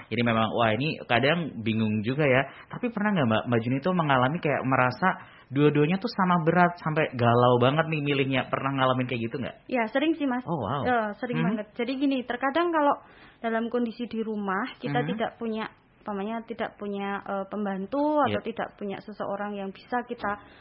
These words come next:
Speaker 2: eh, titipi anak gitu. Biasanya kan kita harus membawa anak itu ikut
Speaker 1: Mm-mm,
Speaker 2: serta.
Speaker 1: iya.
Speaker 2: Seperti itu. Baik, baik pekerjaan saya di kampus, di dosen, atau ketika saya sedang dalam suatu project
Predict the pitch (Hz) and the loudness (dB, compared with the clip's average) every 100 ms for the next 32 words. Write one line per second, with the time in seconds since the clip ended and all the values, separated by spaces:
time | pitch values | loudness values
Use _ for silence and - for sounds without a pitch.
0 | - - 196 190 190 190 190 190 190 196 | -20 -14 -8 -6 -4 -4 -4 -4 -6 -8
1 | _ - 240 - 247 - 262 254 247 247 | _ -8 -8 -6 -10 -8 -6 -4 -2 -4
2 | 247 - 202 202 208 208 214 - 220 208 | -4 -4 -2 0 0 2 0 -2 -10 -6
3 | 254 269 - _ _ _ 220 220 247 294 | -6 -6 -10 _ _ _ -10 -4 -2 0
4 | 330 302 269 311 226 226 269 392 359 349 | 0 0 2 2 2 0 2 0 2 2
5 | 247 214 208 - 214 214 - 220 269 180 | 4 2 0 -2 -6 -6 -10 -8 -2 0
6 | 175 175 165 160 208 185 170 - 117 - | 2 2 0 0 0 0 -2 -2 -4 -6
7 | _ - 208 196 185 - 190 185 170 - | _ -14 -10 -8 -8 -6 -6 -6 -10 -6
8 | 202 196 - - - - - 208 208 214 | -4 -4 -8 -20 -20 -16 -4 -4 -4 -10
9 | 202 - 190 196 190 190 190 190 185 180 | -6 -4 -4 -6 -4 -6 -6 -8 -8 -10
10 | 180 170 175 247 285 - 208 190 190 202 | -10 -10 -4 -2 -2 -6 -10 -10 -8 -6
11 | 220 262 285 - - - 185 233 240 220 | -2 -2 -4 -10 -20 -14 -10 -8 -8 -8
12 | 220 214 208 208 208 254 254 - 202 233 | -10 -10 -10 -6 -4 -4 -6 -16 -8 -4
13 | 233 214 190 220 208 196 220 196 196 196 | -4 -4 -6 -6 -6 -8 -8 -8 -8 -10